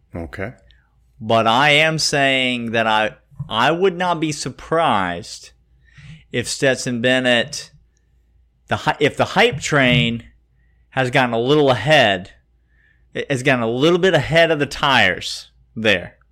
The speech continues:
Speaker 2: All right?
Speaker 1: Mm.
Speaker 2: Trains don't have tires, but stick with me on my logic.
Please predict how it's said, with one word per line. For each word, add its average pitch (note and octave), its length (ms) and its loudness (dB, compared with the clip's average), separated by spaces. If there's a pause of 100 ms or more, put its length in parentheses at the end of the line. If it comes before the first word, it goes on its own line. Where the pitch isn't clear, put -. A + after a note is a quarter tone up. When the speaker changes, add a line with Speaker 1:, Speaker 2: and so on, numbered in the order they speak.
Speaker 2:
All A#2 100 -4
right? B2 220 2
Speaker 1:
Mm. - 40 -10
Speaker 2:
Trains C#3 280 2
don't C3+ 160 -2
have B2+ 180 -2
tires, A2 440 0
but G2+ 140 -14
stick - 260 -4
with A2 220 2
me F#2 240 -14
on G2+ 160 -8
my G2 100 -6
logic. F#2+ 440 -4